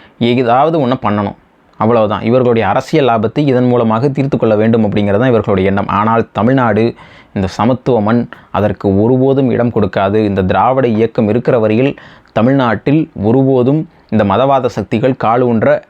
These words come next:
விடவே மாட்டோம் அப்படிங்கிறதுல ரொம்ப தெளிவாகவே இருக்கிறோம். சார், தமிழ்நாடு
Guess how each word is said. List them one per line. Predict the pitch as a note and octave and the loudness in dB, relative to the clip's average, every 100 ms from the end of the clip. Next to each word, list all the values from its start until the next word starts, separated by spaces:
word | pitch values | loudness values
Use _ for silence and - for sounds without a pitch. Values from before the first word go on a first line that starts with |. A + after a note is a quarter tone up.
| A2+ | -2
விடவே | A2+ B2 C3 C3+ | 0 2 2 0
மாட்டோம் | F#2+ - D#2+ _ _ _ _ - | -2 -4 -10 _ _ _ _ -6
அப்படிங்கிறதுல | A2 B2+ A#2+ G#2+ B2+ | -2 0 0 2 2
ரொம்ப | B2+ A2+ | 2 0
தெளிவாகவே | B2+ - A#2+ C3+ B2+ A#2+ B2 | -2 0 2 2 2 2 0
இருக்கிறோம். | G#2+ - - _ _ _ - - - _ | -2 -4 -12 _ _ _ -20 -20 -20 _
சார், | - D#3+ - - - _ - | -4 -4 -4 -14 -20 _ -4
தமிழ்நாடு | A#2 D3+ F3 D3+ A#2 A#2+ D3 | 0 2 2 2 2 2 0